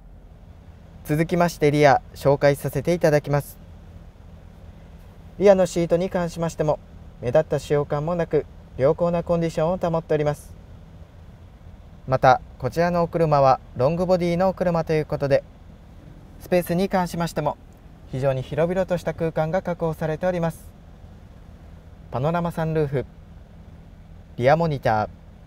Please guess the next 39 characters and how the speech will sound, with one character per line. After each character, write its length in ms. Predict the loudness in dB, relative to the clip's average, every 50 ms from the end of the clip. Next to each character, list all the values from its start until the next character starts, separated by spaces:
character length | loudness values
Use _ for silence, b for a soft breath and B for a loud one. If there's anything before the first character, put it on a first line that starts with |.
| -20 -20 -20 -20 -20 -20 -20 -20 -20 -20 -20 -20 -20
シ 280 | -16 -14 -6 -4 -2 -2
ー 40 |
ト 100 | 0 -2
ヒ 180 | -2 -2 -2 -4
ー 40 | 0
タ 200 | 0 0 0 0
ー、 20 |
ベ 160 | -2 -2 -4
ン 60 | -4 -4
チ 120 | -4 -2
レ 120 | 0 0
ー 40 | 0
タ 100 | 0 0 0 0 -2
ー、 60 | -4 -10 -14 -20 -20 -20 -20 -20 -20 -20 -20 -20 -20 -20 -20 -20 -20 -20 -20 -6
ブ 80 | -2 0
ル 80 | 2 2
メ 100 | 0 0
ス 80 | 0
タ 140 | 2 0 0
ー 40 | 2
製 180 | 2 0 0
の 120 | 2 0 -2
ス 80 | -2
ピ 140 | -2 -4 -4
ー 40 | 0
カ 140 | 0 0 0
ー 40 | 2
が 100 | 0 0
装 160 | 0 0 0
備 140 | 0 -2 -2
さ 120 | -2 -2
れ 80 | -2 0
て 100 | 0 0
お 40 | 0
り 60 | 2
ま 100 | 0 -2
す 120 | -2 0
の 80 | 2 4
で、 160 | 4 4 2